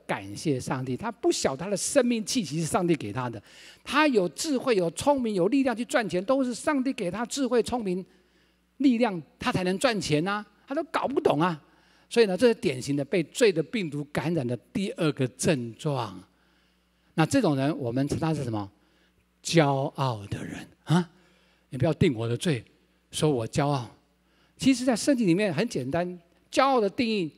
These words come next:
就是不懂得感谢上帝的人就是骄傲的人，这么简单。你越读圣经，你越了解啊，你不懂得感谢上帝，恭喜你，你就是骄傲的人。你不要否认，你就是骄傲人，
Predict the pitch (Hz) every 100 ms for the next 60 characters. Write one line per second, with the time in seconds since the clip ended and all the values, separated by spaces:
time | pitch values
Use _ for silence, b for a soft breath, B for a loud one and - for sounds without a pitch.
0 | _ 202 185 170 _ 330 320 - 131 127
1 | 151 147 131 107 113 151 131 - 196 131
2 | 127 139 113 95 107 _ 190 120 - 123
3 | - - 131 143 120 87 - - - _
4 | _ _ _ - 311 320 160 135 170 160
5 | b b b - 247 311 214 214 240 202
6 | 262 202 190 165 135 113 _ _ _ _
7 | _ - 143 - _ _ _ _ _ _
8 | 240 240 370 233 247 165 208 226 208 160
9 | _ _ _ _ - 277 269 185 226 190
10 | 156 180 269 220 233 247 240 190 160 151
11 | 135 - _ _ _ _ _ _ b b
12 | b - 147 - 175 139 113 131 120 -
13 | 135 131 117 107 117 95